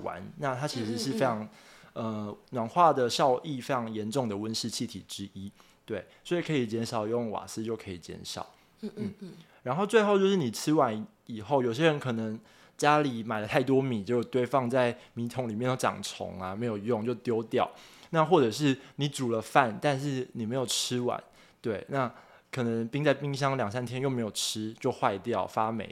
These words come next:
Speaker 1: 了，那你又丢掉。那这是，第一个是浪费食物啦，第二个它其实也会产生碳排放，因为厨余，呃，在分解的过程、处理的过程也都会产生沼气跟甲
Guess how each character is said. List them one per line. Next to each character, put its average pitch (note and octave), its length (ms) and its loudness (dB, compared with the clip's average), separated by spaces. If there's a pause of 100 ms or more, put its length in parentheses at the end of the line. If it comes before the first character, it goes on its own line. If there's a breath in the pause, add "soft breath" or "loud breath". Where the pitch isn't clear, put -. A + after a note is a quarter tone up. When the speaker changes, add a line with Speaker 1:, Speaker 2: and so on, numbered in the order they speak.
Speaker 1:
了， - 140 -4 (220 loud breath)
那 D3 100 2
你 A#2 100 0
又 A#2+ 100 2
丢 A2+ 220 2
掉。 G#2+ 240 2 (380 loud breath)
那 G3+ 180 8
这 G3 140 4
是， F3+ 360 0 (280)
第 G3 100 2
一 G3+ 40 4
个 F3+ 100 8
是 E3 120 2
浪 E3 200 6
费 B2 160 2
食 G#2 260 -2
物 G#2+ 220 -6
啦， - 120 -14 (240 loud breath)
第 G#3 140 4
二 F3+ 80 8
个 C#3+ 100 4
它 D3+ 160 2
其 C#3+ 200 -2
实 A2+ 160 -6
也 G#2+ 120 -4
会 B2 200 0
产 G#2+ 200 -6
生 A2 200 -4
碳 A2 200 -4
排 F#2+ 240 -12
放， G2 220 -6 (340 loud breath)
因 F#3 120 0
为 G3 120 4
厨 C3+ 360 0
余， A#2+ 280 0 (440 soft breath)
呃， A2+ 280 0
在 D3+ 300 4
分 E3+ 260 4
解 D3 200 2
的 A2+ 100 2
过 C3 240 4
程、 G#2+ 260 -6
处 C3 180 -6
理 C#3+ 100 2
的 A2+ 80 2
过 B2+ 200 0
程 G2+ 380 -4
也 G#2+ 100 -4
都 B2 120 2
会 D3 100 6
产 A2+ 220 -4
生 A#2+ 200 -2
沼 A#2 280 -2
气 - 260 -2
跟 A#2 220 -4
甲 F#2+ 180 -4